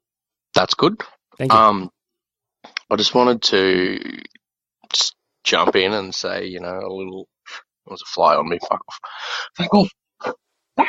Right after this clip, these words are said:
Speaker 2: If you've never been to Australia before, and I encourage you to go because it's awesome, but the flies in that country are outrageous. What is it, Sam? Like, it's called the Aussie salute or something like that. And basically, you're just waving flies out from under your, from, from your face.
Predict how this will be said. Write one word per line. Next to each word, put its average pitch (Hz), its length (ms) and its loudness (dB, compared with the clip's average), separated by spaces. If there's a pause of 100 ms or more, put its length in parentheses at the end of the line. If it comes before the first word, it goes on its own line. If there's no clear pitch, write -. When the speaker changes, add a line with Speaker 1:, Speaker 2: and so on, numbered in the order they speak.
(1300)
Speaker 2:
If 147 120 -10
you've 240 120 -2
never 151 280 4
been 123 180 2
to 117 120 2
Australia 113 480 -2
before, 123 360 -2
and 123 80 -4
I 135 80 -2
encourage 160 420 -2
you 139 100 2
to 127 60 -2
go 98 320 -10
because 117 280 -6
it's 113 100 -6
awesome, - 380 -12 (460)
but 139 260 -4
the 147 80 -8
flies 127 560 -6
in 151 80 0
that 147 160 0
country 156 520 -2
are 123 220 -4
outrageous. 110 1080 -8 (1300)
What 160 240 -2
is 156 100 -2
it, 143 220 -4
Sam? 120 340 -4
Like, 107 240 -10
it's - 80 -16
called 147 200 -10
the 143 80 -6
Aussie 120 320 -8
salute 104 460 -10
or 120 80 -10
something 117 280 -10
like 110 200 -10
that. 113 240 -8
And 107 120 -14
basically, 147 340 -4
you're 120 80 -4
just 107 180 -12
waving 104 380 -8
flies 104 400 -10
out 110 300 -8
from 113 180 -10
under 110 180 -10
your, 113 180 -12
from, 110 400 -12
from 117 200 -12
your 110 100 -8
face. 120 260 -10